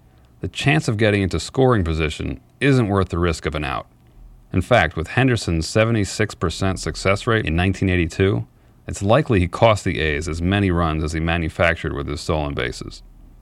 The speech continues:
It appears this reasoning is beginning to sink in with managers, and stealing bases is becoming sort of a lost art, so it should be a very long time until this record is broken.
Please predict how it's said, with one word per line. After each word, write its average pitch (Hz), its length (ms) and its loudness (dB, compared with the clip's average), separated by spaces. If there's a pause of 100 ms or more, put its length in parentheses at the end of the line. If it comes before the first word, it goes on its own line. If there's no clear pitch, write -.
It 98 100 0
appears 160 360 4
this 110 180 2
reasoning 95 320 2
is 76 80 -2
beginning 90 380 0
to 82 80 0
sink 95 340 -2
in 90 160 0
with 78 160 -4
managers, 82 580 -4 (380)
and 82 100 -4
stealing 139 380 2
bases 101 300 2
is 90 120 0
becoming 92 480 0
sort 117 300 2
of 92 80 0
a 87 40 0
lost 85 380 2
art, 71 300 -4 (440)
so - 160 -2
it 87 80 0
should 139 220 2
be 107 120 2
a 90 80 2
very 95 260 4
long 85 260 0
time 80 320 0
until 82 280 -2
this 92 240 0
record 69 280 -4
is 60 80 -10
broken. - 460 -8